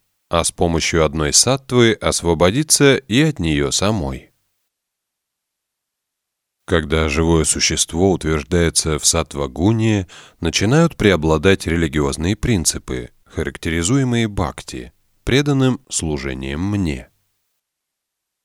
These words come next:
Можно усилить гуну добродетели, культивируя то, что в ней пребывает. Так проявляется дхарма — религиозные принципы.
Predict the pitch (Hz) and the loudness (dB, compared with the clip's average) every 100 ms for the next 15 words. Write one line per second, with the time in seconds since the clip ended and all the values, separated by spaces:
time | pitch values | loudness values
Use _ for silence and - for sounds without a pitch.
0 | _ _ _ _ 87 87 87 80 85 82 | _ _ _ _ -4 2 2 2 0 0
1 | 78 - 131 90 - - 90 73 87 78 | 0 0 0 -2 -4 -10 -8 -2 0 0
2 | 73 76 80 85 80 - 73 73 67 - | -2 0 2 2 0 -2 -4 -4 -4 -12
3 | - - - 87 - 117 165 156 95 - | -20 -10 -2 -2 0 2 4 6 6 2
4 | - 113 135 - 85 78 78 71 85 98 | 2 2 2 0 0 0 -2 -2 -2 0
5 | 123 110 73 65 - - _ _ _ _ | 2 2 0 -4 -12 -20 _ _ _ _
6 | _ _ _ - 143 151 135 104 82 78 | _ _ _ 0 0 2 2 4 4 2
7 | 78 - 92 82 - - - 95 71 69 | 2 0 -2 -2 -6 -8 -2 0 0 -6
8 | 62 - _ _ _ - 82 80 78 73 | -12 -20 _ _ _ -6 -2 -2 0 2
9 | 117 120 120 117 - 104 73 - - 71 | 2 2 -2 -2 -2 -4 -4 -8 -10 -14
10 | 64 | -16